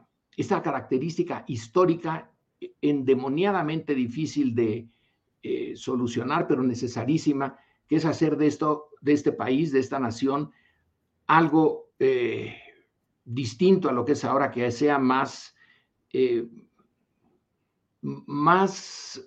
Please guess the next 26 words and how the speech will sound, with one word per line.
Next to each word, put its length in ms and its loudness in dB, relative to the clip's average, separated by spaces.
eh, 540 -4
la 160 -2
respuesta 880 4
a 500 2
las 280 0
necesidades 680 0
pospuestas 600 0
de 100 4
las, 480 -4
eh, 480 -2
capas, 760 -6
eh, 320 -2
menos 440 -2
favorecidas. 800 -6
En 160 6
eso 240 4
yo 220 4
creo 240 4
que 220 -2
en 180 6
esa 360 4
parte, 460 -10
que 120 0
es 120 2
lo 100 4
esencial, 720 -4